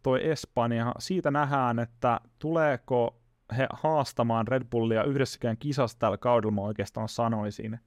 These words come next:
Eli vaikka he ei ajaisi siellä voitosta, niin jos he ei aja podiumeista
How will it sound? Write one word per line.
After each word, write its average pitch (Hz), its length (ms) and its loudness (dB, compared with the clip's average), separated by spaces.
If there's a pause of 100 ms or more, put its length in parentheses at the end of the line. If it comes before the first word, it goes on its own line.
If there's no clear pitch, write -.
(480)
Eli 120 180 0
vaikka 165 280 0
he 160 60 0
ei 156 120 4
ajaisi 151 380 2
siellä 120 300 0
voitosta, 143 720 -2 (160)
niin 113 460 0
jos 139 280 -2
he 143 60 2
ei 143 160 2
aja 127 240 2
podiumeista 117 1040 0